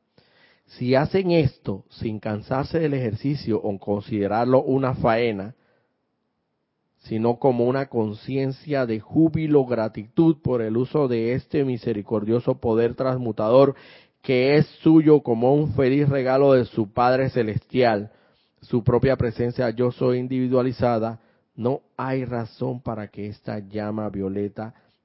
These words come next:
no pueda ser exteriorizada en este mundo de apariencias físicas, visible y tangible a la visión física de todos los videntes".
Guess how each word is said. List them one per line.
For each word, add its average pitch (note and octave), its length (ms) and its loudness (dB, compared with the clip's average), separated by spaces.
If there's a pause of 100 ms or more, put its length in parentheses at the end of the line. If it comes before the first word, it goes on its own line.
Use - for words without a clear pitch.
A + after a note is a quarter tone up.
no G#2+ 180 -8
pueda G#2+ 320 -4
ser A2 320 -10
exteriorizada G2+ 960 -8
en G2 180 -12
este A2 280 -10
mundo B2 340 -4
de A2+ 80 -2
apariencias G#2 580 -6
físicas, C#3+ 560 -6 (480)
visible D3 680 -4
y C3+ 80 -8
tangible B2 640 -6
a G#2 100 -10
la G#2 100 -4
visión A2+ 380 -8
física B2 480 -8
de G2+ 160 -4
todos C3 500 4
los A#2+ 340 4
videntes". A2 880 -8